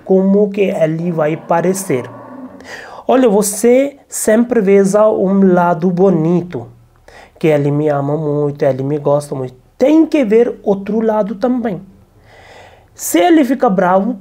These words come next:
quanto que ele fica bravo? Como que ele fica bravo? É perigoso? Então ele va-, fala que eu vou cortar minha cabeça, eu vou cortar meu nariz, então, hum, corta,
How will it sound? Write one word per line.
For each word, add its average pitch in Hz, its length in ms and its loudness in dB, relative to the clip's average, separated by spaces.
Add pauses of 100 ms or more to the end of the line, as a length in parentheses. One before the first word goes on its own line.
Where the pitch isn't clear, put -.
quanto 254 560 2
que 262 100 -2
ele 247 220 2
fica 240 280 -4
bravo? 170 560 -2 (120)
Como 254 400 2
que - 80 0
ele 262 240 2
fica 247 260 -2
bravo? 180 500 -2 (220)
É 156 80 -2
perigoso? 226 1040 2 (240)
Então 170 380 2
ele 170 220 0
va-, 160 200 -4
fala 175 320 0
que 180 100 -2
eu 180 80 2
vou 175 100 -2
cortar 170 400 0
minha 147 240 -2
cabeça, 190 680 2
eu 156 80 -2
vou 156 100 -4
cortar 156 480 0 (420)
meu 156 240 0
nariz, 196 600 2
então, 175 640 0 (340)
hum, 240 220 -4
corta, 196 420 0